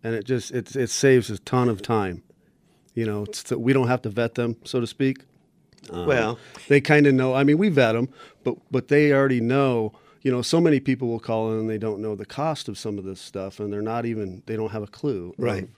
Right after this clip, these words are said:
Speaker 1: of, of what to even do. And that's why we have, you know, our design team, Ron and his, his team, that help them through this, this process. But yeah, the, uh, the Rosie leads are, are darn good ones.
Speaker 2: Well, I can't thank you enough for all the feedback we get on y'all and how great a job y'all do servicing them.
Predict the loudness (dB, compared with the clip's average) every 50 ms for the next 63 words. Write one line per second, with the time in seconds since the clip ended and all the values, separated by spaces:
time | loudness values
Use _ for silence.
0 | _ _ -20 -20 _ _ _ -10 -10 -10 -8 -8 -6 -6 -6 -4 -4 -4 -4 -4
1 | -4 -6 -6 -4 -2 -2 0 0 -2 -2 -4 -6 -6 -6 -6 -6 -4 -4 -4 -4
2 | -4 -6 -6 -10 _ _ -12 -10 -8 -6 -6 -6 -8 -8 -8 -6 -4 -4 -4 -4
3 | -4 -4 -4 -4 -4 -4 -4 -6 -6 -6 -6 -6 -6 -8 -8 -10 -14 -20 -20 -16
4 | -14 -14 -14 -12 -8 -6 -4 -4 -4 -4 -6 -10 _ _ _ _ _ _ _ _
5 | _ _ _ _ _ _ -6 -2 0 0 -2 -2 -4 -8 -6 -2 0 0 0 0
6 | -2 -4 -6 -8 -12 -14 -12 -12 -10 -10 -10 -8 -4 -2 -2 -2 -2 -4 -4 -6
7 | -8 -8 -10 -12 _ -14 -10 -8 -6 -6 -6 -6 -6 -6 -6 -4 -4 -6 -6 -8
8 | -10 -10 _ -6 -4 -2 -2 -2 -2 -2 -2 -2 -2 -2 -4 -4 -6 -8 -8 -8
9 | -10 _ _ _ _ _ _ _ _ _ _ _ -10 -8 -4 -4 -2 -2 -2 -2
10 | -4 -4 -4 -6 -6 -8 -10 -12 -14 -10 -6 -4 -4 -2 -2 -2 -2 -2 0 2
11 | 2 2 2 2 2 2 2 2 0 0 0 2 2 2 2 0 0 -2 -2 0
12 | 2 4 4 2 2 -2 -2 -2 -2 -2 -2 -2 -4 -4 -4 -4 -6 -4 -4 -4
13 | -4 -2 0 2 2 2 2 0 -2 0 2 4 4 4 4 2 2 0 0 -4
14 | -4 -4 -4 -4 -2 -2 -2 -4 -4 -4 -2 -2 0 0 -2 -4 -4 -4 -2 -2
15 | -2 -4 -4 -4 -4 -4 -4 -4 -6 -6 -6 -6 -4 -4 -4 -4 -6 -6 -8 -8
16 | -8 -8 -10 -12 -14 -16